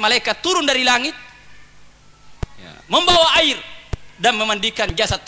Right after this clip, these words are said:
Hanzalah radhiyallahu anhu karena ia syahid. Ya, dalam keadaan belum sempat mandi junub." Jamaah sekalian yang dimuliakan oleh Allah Subhanahu wa taala.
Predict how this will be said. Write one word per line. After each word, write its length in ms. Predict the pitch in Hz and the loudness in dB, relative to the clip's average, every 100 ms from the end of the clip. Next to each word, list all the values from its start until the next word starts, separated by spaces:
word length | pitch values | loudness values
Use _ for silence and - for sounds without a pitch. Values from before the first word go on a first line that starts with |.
| - | 0
Hanzalah 400 | 320 180 202 160 165 | 0 0 -2 -2 -2
radhiyallahu 480 | 180 175 170 165 - | -2 -2 0 0 2
anhu 400 | 339 311 - 185 - - - - | 2 2 -4 -10 -10 -20 -20 -6
karena 240 | - 196 190 | 0 2 2
ia 160 | 202 185 | 2 2
syahid. 320 | 180 165 226 - - - - - - - - - - - - - 117 | 0 -2 -4 -6 -18 -12 -12 -12 -20 -20 -20 -20 -20 -20 -16 -12 -4
Ya, 80 | 120 | 2
dalam 240 | 180 170 | 2 2
keadaan 400 | 170 185 170 160 - - | 2 2 2 -4 -14 -16
belum 240 | 170 185 156 | -4 -4 -2
sempat 400 | - 196 - 165 - - - - | -2 -4 -6 -10 -10 -20 -20 -12
mandi 320 | 147 143 131 | -8 -6 -8
junub." 240 | 135 101 - - - - - - - - - - - - - - - - - - - | -10 -14 -18 -20 -20 -20 -20 -20 -20 -20 -20 -20 -20 -20 -20 -20 -20 -20 -20 -20 -10
Jamaah 200 | 202 214 - | -4 -4 0
sekalian 280 | 190 175 | 0 0
yang 80 | 170 156 | -2 -4
dimuliakan 320 | 165 156 147 | -6 -6 -8
oleh 160 | 143 | -8
Allah 120 | 143 131 | -8 -10
Subhanahu 400 | 123 131 123 117 | -12 -10 -12 -14
wa 80 | 107 | -18
taala. 380 | 90 82 76 | -20 -20 -20